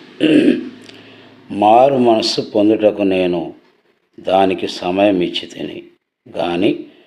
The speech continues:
అది తన జారత్వం విడిచిపెట్టి మారు మనసు పొందనుల్లదు."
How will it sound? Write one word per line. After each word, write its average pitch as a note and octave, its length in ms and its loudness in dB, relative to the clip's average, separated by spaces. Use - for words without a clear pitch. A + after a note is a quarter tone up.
అది F#2 240 -4
తన F2+ 460 -4
జారత్వం A2 840 2
విడిచిపెట్టి F#2 1080 -6
మారు F#2+ 500 2
మనసు F#2 680 -2
పొందనుల్లదు." E2+ 920 -8